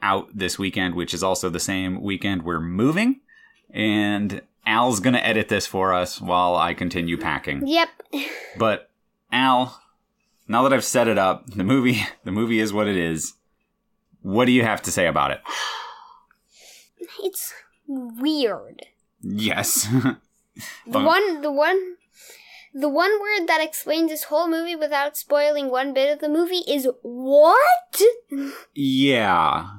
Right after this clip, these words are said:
Speaker 1: Yeah. I think I said that about twelve thousand times watching it.
Speaker 2: Yep.
Speaker 1: 'Cause there's all the concert footage. There are, like, the bands that are playing on the stage.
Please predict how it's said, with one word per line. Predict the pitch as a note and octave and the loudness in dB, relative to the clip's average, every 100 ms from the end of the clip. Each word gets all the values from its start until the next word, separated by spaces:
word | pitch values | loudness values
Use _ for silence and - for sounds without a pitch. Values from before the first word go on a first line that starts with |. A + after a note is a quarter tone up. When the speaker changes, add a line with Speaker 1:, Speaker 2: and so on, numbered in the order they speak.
| - _ | -20 _
Speaker 1:
Yeah. | - D#3+ C#3 G#2+ F2+ D#2+ D#2 _ _ _ _ _ _ _ | -4 0 2 2 0 -4 -8 _ _ _ _ _ _ _
I | - B2 | -6 -2
think | C#3 | 0
I | C3+ | 0
said | B2+ C3 A#2 | 2 0 2
that | A#2 | 2
about | G#2+ G#2 | 2 0
twelve | - - B2 A2 - | -2 0 0 0 -6
thousand | - A2+ G#2+ G2+ G2+ | -2 0 0 0 -2
times | F#2 F#2+ E2+ E2 | -2 -2 -2 -4
watching | E2 E2 - D#2+ | -2 -4 -4 -8
it. | C#2+ - _ _ - | -8 -12 _ _ -16
Speaker 2:
Yep. | A3+ A3+ - - _ | -12 -12 -14 -20 _
Speaker 1:
'Cause | - A#2 | -4 -2
there's | C3+ C3 - - - - | 2 2 0 -4 -10 -6
all | B2 C3 | 0 2
the | B2+ B2 G#2 G2+ _ _ _ _ | 4 2 0 -4 _ _ _ _
concert | - G#2 A#2+ - C#3+ - - | -2 0 0 0 -2 -4 -8
footage. | - D3 D3+ D3+ C#3 A#2+ | -4 -2 0 -2 -4 -2
There | A2+ | 0
are, | A2 | 0
like, | G#2 - | -2 -2
the | F2 | -6
bands | D#2 A2+ C3 C3 B2+ C3 - - _ _ _ _ | -2 0 2 2 0 -2 -6 -14 _ _ _ _
that | G#2 A2+ | -2 2
are | A2 G#2+ G#2 | 2 2 0
playing | - A#2 A#2 | -2 -2 0
on | A2+ | -2
the | G#2+ | -2
stage. | - A#2+ A#2 A2+ A2 G2+ - | -2 0 2 2 -2 -6 -12